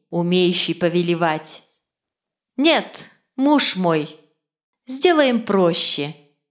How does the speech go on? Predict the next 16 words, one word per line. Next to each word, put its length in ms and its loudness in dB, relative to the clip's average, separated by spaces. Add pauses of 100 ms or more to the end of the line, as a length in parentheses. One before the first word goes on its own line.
(140)
Я 200 0
превращу 640 0
её 200 4
в 80 -6
какую-нибудь 680 0
рыбёшку. 960 -2 (460)
Плотвичкой 720 0
тебя 300 0
устроит?» 600 2 (840)
«Рыбёшка 600 2
точно 600 0
как 280 -4
ты, 500 -6 (140)
хитрая 640 2
и 140 0
увёртливая», 1160 0